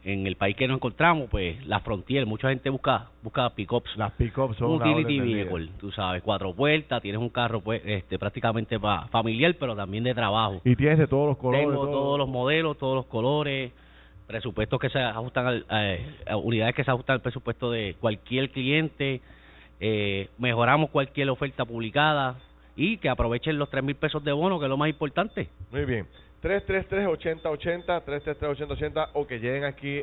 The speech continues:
Speaker 2: a, al dealer.
Speaker 1: Correcto.
Speaker 2: Para que puedan ver los modelos. A, la, la ventaja que ustedes tienen, como yo siempre planteo, aquí hay todos los gustos, todos los colores, todos los modelos. Eh, o sea, no tiene que limitarse a un color y
Speaker 1: Claro.
Speaker 2: a un color de
Speaker 1: Claro.
Speaker 2: interiores particular porque no hay otro,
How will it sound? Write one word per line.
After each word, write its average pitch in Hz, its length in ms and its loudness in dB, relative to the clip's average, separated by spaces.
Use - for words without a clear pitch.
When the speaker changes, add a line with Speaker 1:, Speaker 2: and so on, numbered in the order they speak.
Speaker 2:
a, 104 440 -4
al 107 200 -4
dealer. 120 440 0
Speaker 1:
Correcto. 110 500 2
Speaker 2:
Para 117 240 0
que 110 120 -2
puedan 123 380 0
ver 131 140 2
los 131 160 0
modelos. 139 680 -2
A, 110 500 -6
la, 117 200 2
la 131 140 -2
ventaja 156 400 0
que 175 80 -6
ustedes 165 320 -2
tienen, 170 240 -2
como 135 180 -4
yo 139 60 0
siempre 151 240 -4
planteo, 151 560 0
aquí 139 320 -2
hay 170 260 2
todos 151 220 4
los 143 120 0
gustos, 123 520 -6
todos 143 200 2
los 151 120 0
colores, 135 560 -2
todos 147 240 -2
los 147 100 0
modelos. 139 540 0
Eh, 117 540 -2
o 98 60 -8
sea, 127 180 0
no 131 140 0
tiene 160 240 2
que 151 100 2
limitarse 139 500 0
a 135 60 4
un 139 100 0
color 151 380 4
y 165 40 -4
Speaker 1:
Claro. 107 240 2
Speaker 2:
a 127 60 0
un 139 120 -2
color 151 320 -2
de 156 80 -4
Speaker 1:
Claro. 147 160 -6
Speaker 2:
interiores 147 340 0
particular 147 560 -2
porque 143 220 -6
no 135 80 -4
hay 143 180 0
otro, 147 380 4